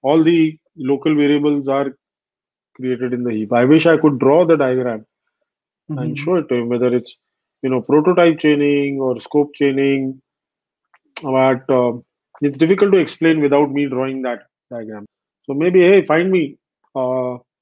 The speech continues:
Speaker 1: no, I'm there on Telegram, so look me
Speaker 2: Mm-hmm.
Speaker 1: up and, um, have a one-on-one, and I'll be glad to draw those diagrams and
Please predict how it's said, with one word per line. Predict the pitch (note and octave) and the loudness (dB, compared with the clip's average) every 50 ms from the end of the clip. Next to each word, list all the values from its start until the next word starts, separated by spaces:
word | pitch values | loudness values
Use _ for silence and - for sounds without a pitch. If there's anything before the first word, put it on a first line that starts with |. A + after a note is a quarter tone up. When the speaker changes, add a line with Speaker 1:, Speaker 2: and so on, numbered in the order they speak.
| _ _ _ _ _ _ _ _ _ _ _ _ _ _ _ _ _ _ _ _ _ _ _ _ _ _ - | _ _ _ _ _ _ _ _ _ _ _ _ _ _ _ _ _ _ _ _ _ _ _ _ _ _ -16
Speaker 1:
no, | B2+ A#2 A2+ | -14 -12 -10
I'm | A#2 C3+ C#3+ C#3+ C#3 | -6 -6 -4 -2 2
there | C#3+ D3+ D3 D3 | 2 2 4 2
on | C#3+ C3+ | 0 0
Telegram, | B2 C3+ C3+ C#3 C3 C3 B2+ B2 A#2 A2+ | 0 2 2 2 2 0 0 -2 -4 -6
so | G2+ B2 A#2+ A2+ A2+ - _ _ _ _ _ _ _ _ - | -6 -6 -6 -6 -6 -10 _ _ _ _ _ _ _ _ -6
look | - B2+ C3 C3 | -2 -2 -2 0
me | D3+ D3 C#3+ | 2 2 4
Speaker 2:
Mm-hmm. | C#3+ C#3+ D#3+ E3 | 4 2 2 0
Speaker 1:
up | D#3 | 0
and, | C#3+ C3+ C3+ C3+ C3+ C3+ C3+ | 0 0 0 0 -2 -2 0
um, | C3+ C3+ C3+ C3 C3 B2+ B2+ B2+ B2+ B2 A#2 _ _ _ _ - | 2 2 2 4 2 2 0 0 -4 -8 -14 _ _ _ _ -6
have | B2 C#3 D3 | -2 0 2
a | D#3 D3 | 2 2
one-on-one, | C#3+ C#3 C3+ C3+ C#3 C#3 C3+ C3+ C3+ C#3 C#3 C#3+ C#3+ | 2 2 0 0 0 -2 0 0 0 0 0 0 -2
and | C#3 C3+ B2+ B2+ B2+ B2+ | -4 -4 -6 -8 -8 -6
I'll | B2+ C3 C3+ C3 | -4 -4 -4 -4
be | C3+ C3+ C3 B2+ B2+ B2+ _ _ _ _ - _ _ - B2+ | -6 -6 -8 -8 -10 -12 _ _ _ _ -20 _ _ -6 0
glad | B2 C3+ C#3 D3 D3 D3 | 2 2 2 2 2 2
to | - C#3+ B2+ | 0 2 2
draw | B2 C3 C3+ C#3+ | 4 4 4 4
those | C#3+ D3 C#3+ C3 B2 | 6 4 4 4 2
diagrams | B2 B2 B2 A#2+ C3 C3 C3 B2+ B2+ B2+ | 0 0 0 0 -2 -2 -2 -4 -4 -8
and | B2 B2 B2 | -10 -10 -12